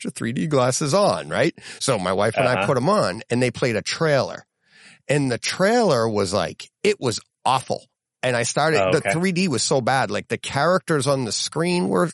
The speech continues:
Speaker 1: like, clear, but then the background still looked like the doubled up version. Like,
Speaker 2: Mm-hmm.
Speaker 1: so, eh,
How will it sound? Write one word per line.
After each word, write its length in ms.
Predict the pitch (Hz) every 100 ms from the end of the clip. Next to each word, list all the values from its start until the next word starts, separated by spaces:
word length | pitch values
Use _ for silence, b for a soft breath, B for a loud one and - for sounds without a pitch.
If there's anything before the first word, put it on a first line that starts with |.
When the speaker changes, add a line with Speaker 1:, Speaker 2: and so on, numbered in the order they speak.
| - -
Speaker 1:
like, 320 | 131 110 - _ _ _ -
clear, 380 | 165 165 196 B B B
but 120 | 143
then 160 | 160 139
the 80 | 120
background 600 | 117 131 - 151 156 160
still 420 | - 151 131 123
looked 220 | 127 -
like 240 | 131 127 -
the 140 | 117
doubled 480 | 92 123 123 127 117
up 260 | 131 - - - 127
version. 500 | 139 151 135 175 165
Like, 220 | 117 127
Speaker 2:
Mm-hmm. 220 | 107 120 120
Speaker 1:
so, 380 | 156 139 127
eh, 80 | -